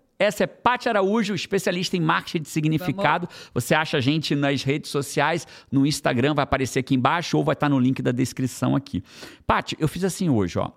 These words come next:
Speaker 1: Ao invés de eu, de eu trazer dicas de como terminar o que você começa,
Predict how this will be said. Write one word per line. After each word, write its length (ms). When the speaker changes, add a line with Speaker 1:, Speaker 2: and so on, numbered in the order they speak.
Speaker 1:
Ao 120
invés 240
de 80
eu, 260
de 100
eu 60
trazer 640
dicas 680
de 100
como 420
terminar 460
o 60
que 100
você 220
começa, 760